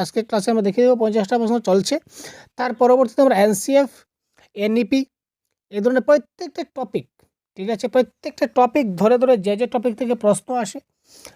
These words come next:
আর তারপর লার্নিং ডিসেবিলিটিস, প্রত্যেকটা টপিক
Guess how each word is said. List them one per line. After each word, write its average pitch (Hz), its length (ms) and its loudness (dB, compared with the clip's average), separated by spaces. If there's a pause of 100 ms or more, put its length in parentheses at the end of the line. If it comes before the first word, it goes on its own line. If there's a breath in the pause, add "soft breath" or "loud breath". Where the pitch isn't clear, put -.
(120)
আর 190 140 -2
তারপর 220 280 0
লার্নিং 220 400 4
ডিসেবিলিটিস, 254 600 0 (440)
প্রত্যেকটা 247 420 -2
টপিক 240 400 -6